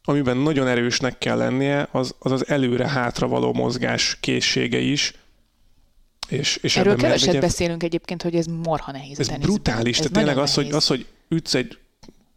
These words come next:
Speaker 1: kisebb, vagy hogy mondjam, rövidebb labdát
Speaker 2: Mhm.
Speaker 1: kapsz, és akkor előrefele kell lépni, utána nagyon nehéz aztán hátrajönni, ö, olyan távolságban, ahol komfortosan érzed mar-,
Speaker 2: Mhm.
Speaker 1: már magad, vagy esetleg támadni tudsz.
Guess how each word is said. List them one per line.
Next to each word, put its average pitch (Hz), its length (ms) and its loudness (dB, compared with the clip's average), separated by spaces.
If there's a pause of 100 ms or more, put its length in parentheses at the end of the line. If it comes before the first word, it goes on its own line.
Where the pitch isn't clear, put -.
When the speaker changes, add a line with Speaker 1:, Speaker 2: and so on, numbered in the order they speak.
(300)
Speaker 1:
kisebb, 131 420 0
vagy 131 120 2
hogy 135 80 0
mondjam, 131 280 0
rövidebb 123 340 2
labdát 123 380 -2
Speaker 2:
Mhm. 294 100 -4 (100)
Speaker 1:
kapsz, - 260 -2
és 139 140 0
akkor 135 300 -2 (380)
előrefele 131 560 0
kell 127 240 0
lépni, 131 480 0 (340)
utána 131 240 0
nagyon 143 280 2
nehéz 120 280 0
aztán 123 280 -2
hátrajönni, 127 800 0 (360)
ö, 127 380 0
olyan 123 320 0 (480)
távolságban, 123 600 0
ahol 123 120 2
komfortosan 127 600 -2
érzed 120 280 0
mar-, 123 160 0
Speaker 2:
Mhm. 120 80 -4
Speaker 1:
már 123 160 0
magad, 123 340 0
vagy 123 140 0
esetleg 117 340 -4
támadni 127 480 0
tudsz. - 340 -4